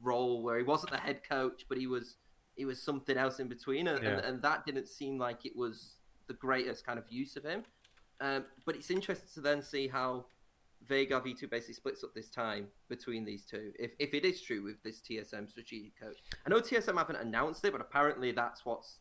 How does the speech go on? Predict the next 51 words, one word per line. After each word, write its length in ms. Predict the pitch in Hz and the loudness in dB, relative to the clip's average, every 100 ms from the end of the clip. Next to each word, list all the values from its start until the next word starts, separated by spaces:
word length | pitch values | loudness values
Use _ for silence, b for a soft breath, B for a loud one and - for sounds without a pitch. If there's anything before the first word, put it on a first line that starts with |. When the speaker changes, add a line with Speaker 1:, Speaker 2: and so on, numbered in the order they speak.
| - | -6
Speaker 1:
happened. 340 | 113 - - | -4 -4 -2
Speaker 2:
Yeah, 220 | 151 147 147 | 4 8 10
I'd 140 | 156 | 12
seen, 300 | - 165 147 - | 10 6 0 0
I, 160 | 135 - _ _ _ | 0 0 _ _ _
I 100 | 131 | 0
think 160 | 127 - | 10 12
I'd 140 | 151 | 12
heard 180 | 139 131 | 6 6
that 100 | 120 | 2
he 80 | 120 | 0
was, 580 | 117 107 - - - - - _ _ - | -2 -4 -6 -8 -8 -12 -16 _ _ -8
um, 560 | - 107 104 104 101 107 b b b _ - - - - - - | -4 0 0 -2 -10 -20 b b b _ -20 -20 -16 -16 -16 -6
it 100 | 127 | -2
might 80 | 156 | 0
have 120 | 165 | -2
even 120 | 143 | 4
said 180 | - 120 | 6 6
on 80 | 104 | 4
the 60 | |
broadcast, 840 | - 117 170 - 104 98 - - - - | -2 0 0 0 0 0 -2 -8 -12 -6
um, 320 | 107 101 98 - _ _ _ _ _ _ _ _ | -2 0 -2 -10 _ _ _ _ _ _ _ _
well, 160 | 117 104 | 0 6
that's 200 | 117 - | 8 8
what 80 | 117 | 2
I 20 | |
saw, 180 | - 120 | -2 0
I 60 | 117 | 0
was 100 | 110 | 0
seeing 180 | 117 | -2
on 60 | 107 | -4
Twitter 240 | - 110 | -2 0
anyway. 260 | 110 113 98 | 0 0 -2
People 180 | - 110 | -4 0
saying, 180 | 113 110 | 0 2
like, 160 | 110 | 0
on 80 | 113 | 0
the 80 | 107 | -2
broadcast 580 | 120 123 - 117 110 117 | 0 0 2 4 6 6
it 80 | |
had 160 | 110 110 | 6 4
him 280 | 110 107 104 - B B B - | 4 2 -10 -20 B B B 0
as 180 | 110 - | 2 4
one 120 | 113 | 2
of 100 | 107 | 4
the 180 | 113 104 - | 2 2 2
drafting 440 | 113 120 - 101 | 6 6 4 -2
coaches 440 | - 92 - 92 - | -2 -2 -2 -2 -2
when 120 | 104 | 0
they 120 | 101 101 | 2 2
were 180 | 98 | -2